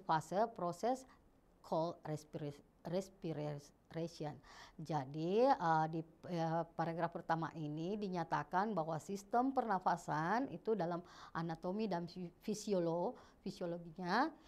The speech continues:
itu org-, ada sebuah organ, jadi ada organ-organ yang bisa mengantarkan oksigen, ya, menuju sistem peredaran, eh, dan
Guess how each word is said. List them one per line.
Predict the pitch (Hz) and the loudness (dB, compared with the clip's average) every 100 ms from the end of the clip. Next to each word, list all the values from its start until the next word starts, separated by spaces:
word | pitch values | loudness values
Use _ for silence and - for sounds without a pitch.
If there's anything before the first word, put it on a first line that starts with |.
| - | -14
itu | - 294 - | -2 2 4
org-, | 226 220 202 - | 4 4 0 4
ada | 240 285 | 6 6
sebuah | - 208 220 190 196 - | 6 2 -2 -2 -2 -2
organ, | 170 160 190 165 226 269 | -4 -4 -2 0 2 2
jadi | 180 196 | 2 2
ada | 214 254 | 6 6
organ-organ | 269 247 226 208 165 165 147 196 247 - - - | 8 6 8 4 4 2 2 2 -2 -8 -16 -2
yang | 208 214 | 0 0
bisa | 202 226 294 285 | 0 2 4 6
mengantarkan | 247 220 214 185 175 160 160 202 | 4 2 4 2 2 0 0 -2
oksigen, | 202 202 - - 214 175 165 175 214 320 - - - - | -4 -6 -6 -4 -2 0 0 0 2 0 -4 -16 -20 -10
ya, | 175 196 | -2 -2
menuju | 254 185 185 208 202 175 185 220 285 | 0 0 2 2 2 0 2 2 2
sistem | 285 208 190 - 214 247 | 0 -6 -6 0 2 4
peredaran, | 196 180 165 165 170 202 294 285 - - - - | 4 2 6 6 6 6 4 -4 -16 -20 -20 -6
eh, | 160 156 | -2 -2
dan | 160 180 233 | 0 0 0